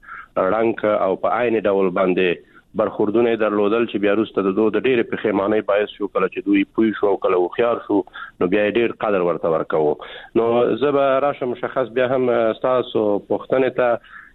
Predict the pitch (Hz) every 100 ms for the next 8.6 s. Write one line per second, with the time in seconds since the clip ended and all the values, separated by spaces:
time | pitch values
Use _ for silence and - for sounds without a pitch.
0 | - 113 117 117 117 143 - 113 113 110
1 | 104 131 123 120 117 117 120 131 117 113
2 | 110 107 107 107 104 104 110 120 - 120
3 | 107 110 110 107 107 107 107 104 104 -
4 | 113 107 113 117 110 107 104 101 - -
5 | - 101 107 117 120 113 101 110 110 113
6 | 107 101 113 - - 113 104 107 107 -
7 | 104 98 95 107 98 101 98 101 107 110
8 | 107 107 107 104 101